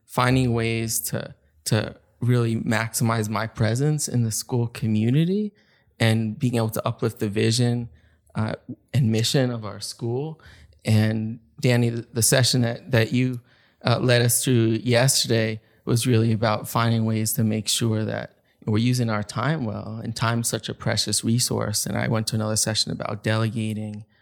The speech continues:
and how to do that effectively. And I really wanna make sure that I'm really focused on the things that, you know, are really the things that where I wanna be present and spend time. And then I'm uplifting other team members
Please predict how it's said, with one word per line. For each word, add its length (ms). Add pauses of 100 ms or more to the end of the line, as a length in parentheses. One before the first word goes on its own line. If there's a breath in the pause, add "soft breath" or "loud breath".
(260 soft breath)
and 160
how 160
to 100
do 260
that 260
effectively. 840 (280 soft breath)
And 80
I 40
really 260
wanna 360 (120)
make 200
sure 160
that 160
I'm 140
really 180
focused 360
on 100
the 60
things 400
that, 220 (600)
you 80
know, 100
are 100
really 240
the 120
things 320
that 180
where 140
I 260 (140)
wanna 260
be 140
present 580
and 140
spend 340
time. 400 (400 soft breath)
And 300
then 80
I'm 140
uplifting 640
other 220
team 360
members 600